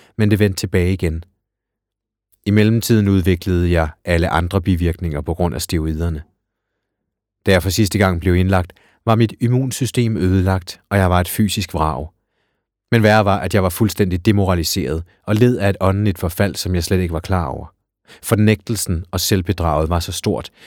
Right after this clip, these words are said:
at jeg ikke selv kunne se, hvor ynkelig jeg var blevet. Jeg gik i behandling. Og der blev jeg for første gang konfronteret af læger,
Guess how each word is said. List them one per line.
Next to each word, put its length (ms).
at 120
jeg 80
ikke 140
selv 180
kunne 200
se, 380
hvor 200
ynkelig 380
jeg 140
var 60
blevet. 340
Jeg 100
gik 140
i 60
behandling. 500
Og 100
der 180
blev 200
jeg 200
for 100
første 340
gang 300
konfronteret 720
af 180
læger, 320